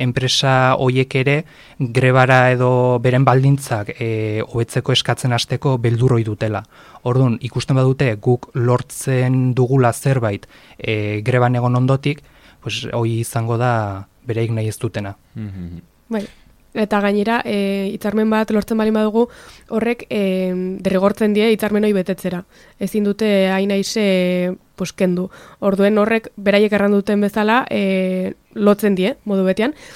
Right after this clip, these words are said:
Speaker 3: eta, pues, azkenean hoi da ez dutena nahi.
Speaker 2: Claro, ez da soldata igoera bat bakarrik, ez? Zeren zuk, eh, nizardakit egiten mauz borroka, ehun euro gehiago kobratzeagatik, gero akaso hoi etorkizun batean, ez?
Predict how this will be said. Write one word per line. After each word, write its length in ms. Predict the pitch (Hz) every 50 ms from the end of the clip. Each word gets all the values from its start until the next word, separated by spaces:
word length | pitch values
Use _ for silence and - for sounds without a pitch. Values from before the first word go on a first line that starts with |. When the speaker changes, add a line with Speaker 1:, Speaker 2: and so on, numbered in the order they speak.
| - - _ _
Speaker 3:
eta, 800 | - 214 202 196 190 190 185 - 202 190 180 180 175 175 175 175 -
pues, 320 | 185 170 - - - -
azkenean 440 | - - - 190 185 190 196 202 - -
hoi 200 | 202 196 196 196
da 240 | 190 196 190 185 180
ez 100 | 175 -
dutena 280 | - 175 180 175 175
nahi. 220 | 175 175 196 220 - _ - - - - - - _
Speaker 2:
Claro, 180 | - 120 113 104
ez 80 | 98
da 380 | 101 110 110 110 107 107 - - -
soldata 500 | - - 123 120 117 113 113 110 - 113
igoera 480 | 113 113 104 113 113 117 117 113 113 104
bat 180 | 95 95 90 92
bakarrik, 460 | 101 101 - 113 110 101 95 87 98
ez? 120 | 117 131
Zeren 280 | 131 117 101 98 98 98
zuk, 300 | - - 113 110 104 104
eh, 200 | 107 104 101 101
nizardakit 560 | 101 101 101 101 - - 98 98 95 92 85 -
egiten 200 | 95 95 104 101
mauz 140 | 101 90
borroka, 560 | 95 98 98 98 101 98 110 101 95 95 90 92
ehun 240 | 92 95 101 107 107
euro 380 | 107 110 107 107 110 107 107
gehiago 300 | 104 104 104 107 107 107
kobratzeagatik, 640 | - 101 101 104 107 - - 107 113 113 - 139 123 113
gero 160 | 110 113 117
akaso 380 | 110 - 113 110 - 127 127 - -
hoi 160 | 120 120 113
etorkizun 400 | 104 113 107 104 110 104 113 110
batean, 320 | 107 104 120 120 120 113
ez? 160 | 127 151 151